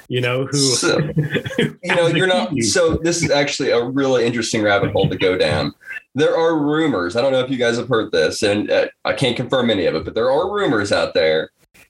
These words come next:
Speaker 2: that, uh, when, when the president of El Salvador wants to buy his Bitcoin, he just sends a text message to, uh, old, what's his name? Uh,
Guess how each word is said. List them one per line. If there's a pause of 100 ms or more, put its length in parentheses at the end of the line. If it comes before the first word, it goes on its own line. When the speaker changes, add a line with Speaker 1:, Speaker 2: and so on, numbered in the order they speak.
Speaker 2:
that,
uh,
when,
when
the
president
of
El
Salvador
wants
to
buy
his
Bitcoin,
he (100)
just
sends
a
text
message
to,
uh, (440)
old,
what's
his
name?
Uh,